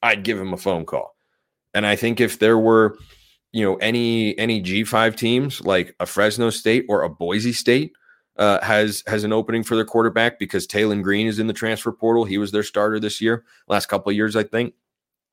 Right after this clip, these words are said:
Like, there are going to be options. When, when you're a kid of that caliber, I can't see him just having,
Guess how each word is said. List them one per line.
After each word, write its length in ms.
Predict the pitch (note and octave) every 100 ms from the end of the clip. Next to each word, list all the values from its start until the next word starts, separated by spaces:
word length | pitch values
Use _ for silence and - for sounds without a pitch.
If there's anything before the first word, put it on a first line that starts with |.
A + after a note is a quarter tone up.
| _ _ _
Like, 280 | E2 G#2+ F2 - _ _
there 280 | G2+ B2+ D3
are 40 | B2
going 360 | A2+ B2 A#2
to 60 | G#2+
be 120 | G2
options. 520 | F2 D#2+ - - - -
When, 160 | G#2
when 260 | G#2 A2+ A2+
you're 180 | C3 B2+
a 120 | B2+
kid 280 | - B2+ A2+
of 140 | F2+
that 280 | G2 G2+ -
caliber, 580 | - F2+ G2 G#2 A2+ A#2 _ _ _ G#2+
I 100 | G#2+
can't 280 | A#2 A2
see 200 | - A2
him 140 | G#2+ G2
just 220 | F#2 -
having, 480 | F#2+ F2+ F2 F2